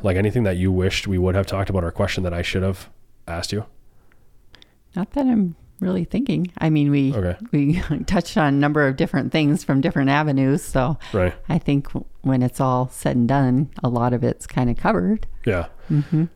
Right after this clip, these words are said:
Speaker 1: Well, no, again, I appreciate your, even, even your patience through some of the, the, the questions there, because like I said, food for me, it feels like a lot of areas of life,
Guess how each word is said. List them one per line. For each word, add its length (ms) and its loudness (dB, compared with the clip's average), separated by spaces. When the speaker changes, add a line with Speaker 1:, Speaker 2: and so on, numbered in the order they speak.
Speaker 1:
Well, 120 2
no, 140 4
again, 180 4
I 80 4
appreciate 420 0
your, 320 4
even, 320 0
even 220 2
your 120 2
patience 460 -4
through 100 -4
some 240 0
of 60 0
the, 240 -2
the, 260 -4
the 140 -4
questions 480 -2
there, 180 0
because 280 -4
like 100 -4
I 60 -2
said, 200 -2
food 480 0
for 140 -2
me, 380 2
it 80 -4
feels 200 -4
like 80 -8
a 60 0
lot 180 2
of 60 2
areas 260 4
of 60 -6
life, 440 -4